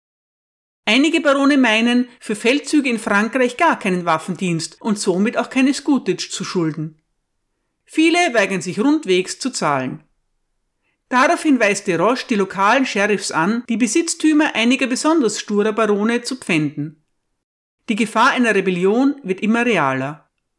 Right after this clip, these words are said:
So weist de Roche zum Beispiel den Sheriff von Northumberland an,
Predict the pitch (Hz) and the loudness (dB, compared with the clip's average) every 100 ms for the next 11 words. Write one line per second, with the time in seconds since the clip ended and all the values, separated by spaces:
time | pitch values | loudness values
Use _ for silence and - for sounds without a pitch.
0 | _ _ _ _ _ _ - - 302 220 | _ _ _ _ _ _ -10 -2 -2 0
1 | 185 240 - 180 170 208 - - 240 220 | 0 0 -2 -2 -2 -2 -4 -2 0 0
2 | 214 - 226 202 - 202 240 285 - 220 | 0 -4 -4 -2 -2 0 0 -2 -2 0
3 | 196 - 180 240 240 226 233 165 208 | 0 0 0 2 2 0 0 0 0